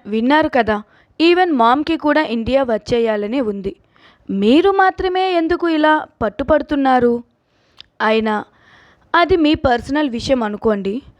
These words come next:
I don't interfere in it. But వచ్చేస్తే అందరికీ బాగుంటుంది కదా, డాడ్. అయినా ఎప్పుడూ ఒకేలా ఉండడానికి ఇదేమైనా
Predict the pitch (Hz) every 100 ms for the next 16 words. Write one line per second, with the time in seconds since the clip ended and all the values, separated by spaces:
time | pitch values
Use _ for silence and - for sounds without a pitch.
0 | _ _ _ - 294 330 294 302 311 285
1 | _ - 220 233 226 226 214 202 190 190
2 | - _ _ _ _ _ - 185 220 214
3 | 214 _ - 190 185 - 320 349 - 330
4 | 320 - 220 254 320 381 302 277 269 254
5 | 262 262 247 214 208 185 196 202 190 -
6 | _ _ _ _ - - 220 220 233 220
7 | 247 _ _ 190 214 214 359 415 427 -
8 | 247 311 359 392 359 330 330 320 311 302
9 | 311 - 220 208 226 226 226 226 226